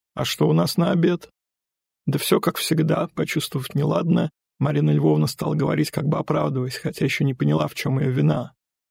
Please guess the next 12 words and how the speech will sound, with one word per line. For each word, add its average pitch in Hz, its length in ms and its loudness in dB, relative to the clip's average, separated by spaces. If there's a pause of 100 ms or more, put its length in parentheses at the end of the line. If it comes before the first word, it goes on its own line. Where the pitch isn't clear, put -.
(420)
"На 147 180 0
первое 180 380 4
овощной 147 440 0
суп, 156 400 0
очень 147 240 0
вкусный, - 600 -2
на 151 120 0
второе..." 143 680 -2 (680)
"Овощной 143 440 0
суп — 196 280 0
это 160 140 2
чудесно. 147 680 -2